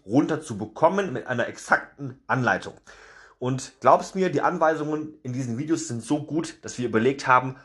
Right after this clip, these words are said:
ob wir die überhaupt posten können, weil wir sonst wirklich den Leuten schon irgendwie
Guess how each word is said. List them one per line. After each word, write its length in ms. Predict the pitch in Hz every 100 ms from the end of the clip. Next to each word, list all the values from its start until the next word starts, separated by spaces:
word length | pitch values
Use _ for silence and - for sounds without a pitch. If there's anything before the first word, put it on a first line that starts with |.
| - -
ob 160 | 131 135
wir 80 |
die 80 | 123
überhaupt 400 | 117 110 - -
posten 440 | - 160 - - -
können, 380 | 147 147 156 - - - -
weil 200 | 117 123
wir 160 | 120
sonst 280 | 113 123 -
wirklich 180 | 120 -
den 120 | 117
Leuten 200 | 113 113
schon 200 | - 110
irgendwie 460 | 110 107 113 101